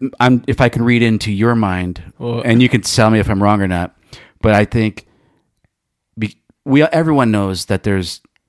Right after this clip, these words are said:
Speaker 1: that, that, tr-, that hat brings animosity. So I, I, I think maybe you
Speaker 2: Maybe that's the answer right there.
Speaker 1: maybe you think
Speaker 2: He, he knows it.
Speaker 1: <coughs> Well, yeah, and, and so I'm thinking maybe you think he, everyone knows this, so why would he wear that hat?
Speaker 2: Hmm.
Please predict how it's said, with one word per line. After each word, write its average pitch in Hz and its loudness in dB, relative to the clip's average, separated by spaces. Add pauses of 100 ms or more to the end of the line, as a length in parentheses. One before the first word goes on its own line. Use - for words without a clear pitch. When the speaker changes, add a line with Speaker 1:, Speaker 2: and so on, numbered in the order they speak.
(260)
Speaker 1:
that, 104 -4
that, 104 -2
tr-, - -16
that 107 -2
hat 98 -2
brings 98 -2
animosity. 87 -6 (840)
So 117 0
I, 107 2 (300)
I, 107 -2 (140)
I - -2
think - -6 (100)
maybe 107 0
you 117 0 (200)
Speaker 2:
Maybe 123 -6
that's 120 -2
the 120 -2
answer 117 -2
right 110 0
there. 120 -2
Speaker 1:
maybe 110 0
you 120 0
think 131 0
Speaker 2:
He, - -4
he 131 0
knows 127 4
it. 127 0
Speaker 1:
<coughs> - -16 (360)
Well, 143 4
yeah, 170 4
and, 131 0
and 117 0
so - -4
I'm 113 0
thinking 110 0
maybe 110 0
you 117 -2
think 110 -6 (280)
he, - -10 (380)
everyone 147 2
knows 147 0
this, 107 -4
so 113 -6
why 123 2
would 135 0
he 117 -4
wear 113 0
that 107 -2
hat? 104 -4
Speaker 2:
Hmm. - -20